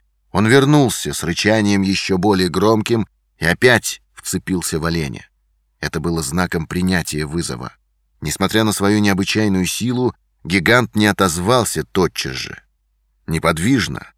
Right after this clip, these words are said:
весь сжавшись, он рассматривал льва, оценивая его силу и ловкость. Лев с гордостью своей породы стоял, выпрямившись. Ветер раздувал его гриву. Нападающий зарычал еще раз.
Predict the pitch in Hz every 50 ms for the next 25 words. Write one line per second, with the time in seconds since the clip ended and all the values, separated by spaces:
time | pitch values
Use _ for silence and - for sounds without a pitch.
0 | _ _ _ 71 82 107 107 92 - - - - 92 80 76 - - 110 110 107
1 | - - - 98 95 - - - - _ - 95 92 85 92 90 - - 90 92
2 | 90 - - 85 85 90 90 85 82 82 87 95 82 67 - - _ _ _ -
3 | 80 - - - 98 95 95 92 90 87 85 82 82 76 78 76 - - - -
4 | 95 95 90 90 - - 85 87 85 80 87 78 64 - - - - - - -
5 | - _ _ _ _ _ _ _ _ _ _ - 82 101 110 104 - - - -
6 | - 78 78 85 80 85 110 110 101 95 87 98 90 - - 90 90 - - 82
7 | 90 95 95 90 - 80 78 85 104 110 101 98 101 92 - _ _ _ _ _
8 | _ - - - 90 90 98 117 104 90 80 78 - - 90 - 87 78 76 -
9 | - - - - - - - - - _ _ _ _ _ - - 78 90 98 -
10 | - - 85 - - _ _ _ _ - - 92 87 67 64 78 87 80 73 90
11 | 87 82 76 78 80 76 78 69 - 82 80 71 60 - - - _ _ _ _
12 | _ _ _ _ _ _ _ _ 69 69 - 92 90 92 110 113 110 - - -
13 | 101 98 80 87 98 95 90 - - 107 104 92 87 92 85 - - - 117 127
14 | 117 87 73 - - - -